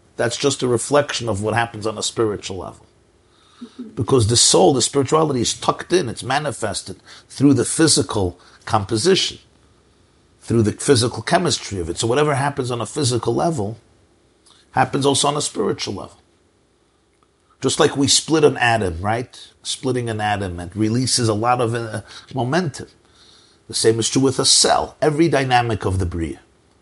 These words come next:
So therefore, when we're talking about animals, every individual animal has its unique nefesh that gives it,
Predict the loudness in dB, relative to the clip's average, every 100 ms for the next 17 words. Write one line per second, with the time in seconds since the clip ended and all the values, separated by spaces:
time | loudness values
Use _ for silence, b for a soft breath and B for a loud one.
0 | B B B B 0 2 6 4 4 -4
1 | -6 -12 -20 _ _ _ _ _ _ b
2 | b b 0 2 4 4 4 -2 2 4
3 | 4 2 0 0 -4 -6 -6 -6 -6 0
4 | 0 2 0 0 -2 2 2 2 4 2
5 | 2 -2 -4 -6 -6 -6 -6 -6 0 0
6 | 0 0 0 2 0 -2 -10 -16 b b
7 | b b b -6 2 2 2 -2 -2 -4
8 | -6 -10 _ b b -8 -6 2 2 4
9 | 2 0